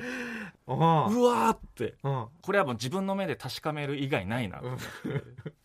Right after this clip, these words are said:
Speaker 2: 次の日の朝十時ぐらいに、
Speaker 1: うん。
Speaker 2: そのホテルのロビーまで行って待ってたの。
Speaker 1: うん。いや、もう本当にね。
Speaker 2: まあ、ちょうどエレベーターが僕が、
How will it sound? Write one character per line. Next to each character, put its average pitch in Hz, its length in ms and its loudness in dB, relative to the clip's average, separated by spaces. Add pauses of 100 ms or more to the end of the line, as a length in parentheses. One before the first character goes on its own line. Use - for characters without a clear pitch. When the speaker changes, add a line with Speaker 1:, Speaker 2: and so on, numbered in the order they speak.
(400)
Speaker 2:
次 151 260 -6
の 120 80 -2
日 98 140 -12
の 92 180 -8
朝 113 260 -2
十 113 240 -6
時 117 160 -6
ぐ 113 120 -4
ら 90 80 -8
い - 80 -14
に、 92 120 -10
Speaker 1:
う 135 40 -4
ん。 123 160 -6 (500)
Speaker 2:
そ 135 80 -2
の 127 100 -2
ホ 139 160 -2
テ 107 160 -2
ル 87 120 -8
の 90 200 -10 (160)
ロ 127 200 2
ビ 104 180 -6
ー 90 40 -10
ま 87 120 -10
で 78 100 -16
行 92 160 -14
っ 110 60 -12
て 101 80 -6
待 113 220 -2
っ - 20 -20
て 120 100 -4
た 110 140 -6
の。 95 40 -12
Speaker 1:
う - 20 -14
ん。 107 60 -12
い - 20 -8
や、 - 0 -
も 127 40 -8
う - 40 -10 (240)
本 190 100 0 (260)
当 226 60 -8
に 175 260 -6
ね。 113 120 -6
Speaker 2:
ま 131 100 2
あ、 117 60 0
ち - 80 -4
ょ 156 80 4
う - 20 0
ど 147 140 0
エ 135 60 -2
レ 160 100 6
ベ 180 140 0
ー - 40 -4
タ 123 80 2
ー 110 60 0
が 98 100 -4
僕 110 240 -8
が、 120 240 2